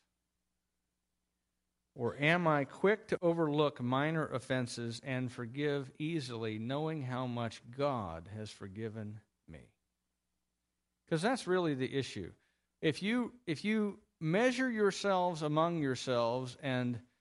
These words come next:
uh, by yourselves, as Paul says, you are not wise.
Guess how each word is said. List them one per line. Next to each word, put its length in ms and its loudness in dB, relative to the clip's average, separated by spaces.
uh, 140 2
by 360 2
yourselves, 1000 -4
as 160 -10
Paul 260 -4
says, 540 -8
you 140 0
are 100 2
not 240 -4
wise. 560 -8